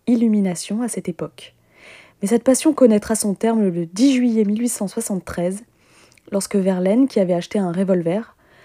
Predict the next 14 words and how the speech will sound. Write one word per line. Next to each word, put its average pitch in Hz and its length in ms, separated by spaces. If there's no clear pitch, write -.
accablé 226 460
à 247 80
l'idée 196 260
que 214 140
Rimbaud 196 300
puisse 220 300
le 208 60
quitter, 196 440
tire - 180
sur - 240
Rimbaud 190 320
de 202 120
deux 190 140
coups 247 280